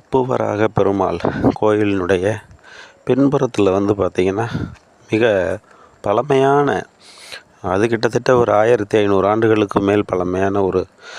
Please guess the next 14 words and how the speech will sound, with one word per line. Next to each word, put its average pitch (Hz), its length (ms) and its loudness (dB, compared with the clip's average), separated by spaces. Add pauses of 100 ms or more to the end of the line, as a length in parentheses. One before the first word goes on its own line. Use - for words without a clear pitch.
(120)
சிவன் 117 480 -2
கோயில் 95 380 0
ஒண்ணு 90 180 -2
இருக்கிறது. 87 580 -6 (300)
நித்தீஸ்வரர் 101 960 -2
அப்படின்னு 104 320 -2
சொல்லக்கூடிய 95 420 -2
சிவன் 101 360 -4
கோயில். 92 360 -12 (540)
அது 95 240 0
அடுத்த 98 340 0
வீடியோவில் 101 400 2
நம்ம 87 220 -2
பார்க்கலாம். 90 460 -2